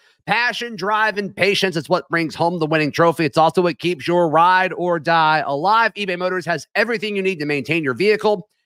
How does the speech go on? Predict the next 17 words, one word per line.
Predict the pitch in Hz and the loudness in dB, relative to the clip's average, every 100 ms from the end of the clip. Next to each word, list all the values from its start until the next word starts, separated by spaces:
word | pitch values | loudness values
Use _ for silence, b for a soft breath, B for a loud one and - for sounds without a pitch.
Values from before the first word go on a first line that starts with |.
| _ | _
and | 139 | -2
level | 139 139 | 0 0
it | |
up | 131 - | 0 -4
to | 104 | -12
peak | - 262 - | -4 -4 -4
performance, | 147 135 123 123 | -4 0 0 0
from | - 104 | -4 -2
superchargers, | 190 196 151 165 156 151 143 | -2 -2 0 2 2 0 -6
roof | 151 160 - | -4 -4 -2
racks, | 151 151 | -2 -2
exhaust | 123 101 147 139 - | -10 -2 0 0 -4
kits, | 147 - | -4 -2
L | 156 | -2
E | 143 | 0
D | 143 | 0
headlights, | 165 - 160 - | -2 0 0 -2